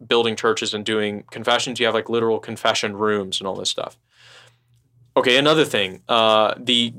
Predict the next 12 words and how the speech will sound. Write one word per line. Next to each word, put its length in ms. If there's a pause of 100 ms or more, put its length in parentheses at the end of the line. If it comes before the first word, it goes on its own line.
(100)
grading 640
in 180
between 480
so 140
you 140
can't 400
tell 440
who's 240
saying 520 (320)
the 80
confession. 540 (760)
Okay, 260